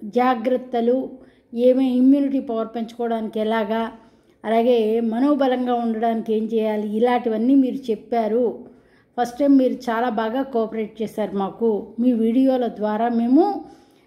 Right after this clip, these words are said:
ఆ, ఎడ్యుకేట్ అయ్యి చాలా విషయాలు నేర్చుకుని మమ్మల్ని మేము కాపాడుకోగలిగాము. అలాగే ఈ థర్డ్ వేవ్ వస్తోంది కదా, దానికి కూడా మీ సహాయ సహకారాలు మాకు అందించండి.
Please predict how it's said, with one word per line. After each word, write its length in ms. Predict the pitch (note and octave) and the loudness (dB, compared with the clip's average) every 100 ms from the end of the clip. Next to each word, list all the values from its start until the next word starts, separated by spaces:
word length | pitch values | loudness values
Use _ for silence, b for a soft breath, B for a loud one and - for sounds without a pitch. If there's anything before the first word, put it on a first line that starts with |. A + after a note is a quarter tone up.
| B A#3 | B -10
ఆ, 640 | A#3 A#3 A3 G#3+ G3+ G#3 - - - | -6 -4 -4 -4 -4 -6 -8 -18 -18
ఎడ్యుకేట్ 600 | - A#3+ A#3 C4 D#4 C#4 | -2 0 2 2 2 2
అయ్యి 580 | A3+ G#3+ D#4 G#4+ A4 - - _ - B3+ | 2 2 2 2 -4 -12 -20 _ -8 -2
చాలా 200 | A#3+ B3 | 2 2
విషయాలు 400 | A#3 A#3+ A#3 A#3 | 0 0 0 0
నేర్చుకుని 720 | A3 A#3 - B3+ C#4 G4+ D#4+ | -2 -6 -6 0 2 2 -2
మమ్మల్ని 320 | A3+ A#3 B3 | -2 0 0
మేము 420 | A#3+ A#3 C4+ F#4 - | 0 2 2 2 0
కాపాడుకోగలిగాము. 1200 | A3+ G#3+ A3 G3+ G#3+ G3 F#3+ F#3 F3+ G3 G3+ - B B B | -4 -4 -4 -4 -4 -2 -4 -4 -4 -4 -4 -6 B B B
అలాగే 320 | F#3+ A3+ D4 F4+ | -2 0 2 0
ఈ 200 | A#3 A3+ | 0 -2
థర్డ్ 400 | - B3 D4+ E4 | -2 0 2 2
వేవ్ 500 | D4+ B3+ A#3 A3+ A#3+ | 2 2 0 -8 -10
వస్తోంది 520 | A3+ - B3 A#3 G#3+ | -12 -4 -2 -2 -4
కదా, 400 | F#3 F#3+ G#3+ G3 - b b b b b b b - | -6 -6 -6 -6 -12 b b b b b b b -2
దానికి 380 | A#3 C4 C#4 C4+ | 2 4 2 0
కూడా 240 | B3+ C#4 | -2 2
మీ 220 | C#4 B3+ | 4 2
సహాయ 520 | - A#3 A3 C4+ D#4 | -2 -6 -2 0 0
సహకారాలు 840 | C#4 A3+ A3+ G#3+ A#3+ A3 G#3 G#3+ C4+ | -2 -4 -6 -4 -4 -4 -4 -2 -2
మాకు 400 | A#3 A3+ A#3+ C4 | -2 -2 -4 -4
అందించండి. 1160 | G3+ G#3+ G#3 G#3+ G#3 G#3+ G3 F#3+ A3+ A3+ - | -2 -2 0 -2 -2 -4 -4 -2 0 -2 -6